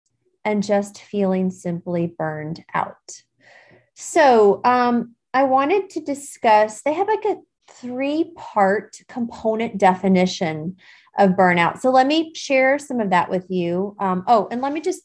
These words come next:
let me tell you the name, the authors' names are two sisters, actually. Emily Nagoski and Amelia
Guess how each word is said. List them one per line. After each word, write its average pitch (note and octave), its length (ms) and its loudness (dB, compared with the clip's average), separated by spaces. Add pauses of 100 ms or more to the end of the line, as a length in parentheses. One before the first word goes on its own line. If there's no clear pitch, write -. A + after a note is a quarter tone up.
(100)
let B3+ 80 -8
me C4 100 -6
tell A#3+ 200 -2
you G#3 60 0
the G#3 120 -2
name, F3 300 -2
the F3 100 -8
authors' F3+ 500 -4
names F#3+ 260 -2
are A3+ 60 -4
two D4 160 -6
sisters, A#3+ 480 -6
actually. E3+ 720 -2 (600)
Emily D4 400 4
Nagoski A#3 880 0
and G3+ 400 -2
Amelia B3 840 0